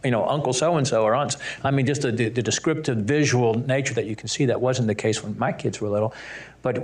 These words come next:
uh, we also want to support crisis pregnancy centers. My wife and I have supported our local crisis pregnancy center financially and otherwise for years,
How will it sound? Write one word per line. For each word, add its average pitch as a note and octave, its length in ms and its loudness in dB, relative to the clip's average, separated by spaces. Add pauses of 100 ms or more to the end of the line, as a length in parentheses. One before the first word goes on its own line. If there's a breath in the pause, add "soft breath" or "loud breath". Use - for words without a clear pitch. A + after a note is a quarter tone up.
uh, A2 260 2 (440)
we E3+ 280 0
also D3 180 0
want A#2+ 140 2
to - 40 0
support A2 260 -2
crisis A#2 340 -2
pregnancy A#2+ 400 0
centers. G#2 260 -4
My A2 80 -2
wife A#2+ 320 2
and A2 80 2
I A2 80 2
have G#2+ 140 0
supported A2+ 360 -2
our A2+ 120 4
local A2+ 260 0
crisis G#2+ 340 -2
pregnancy A#2 500 0
center G#2+ 280 -2
financially A#2 460 0
and A2+ 60 0
otherwise A#2+ 380 2
for - 180 -8
years, B2 440 2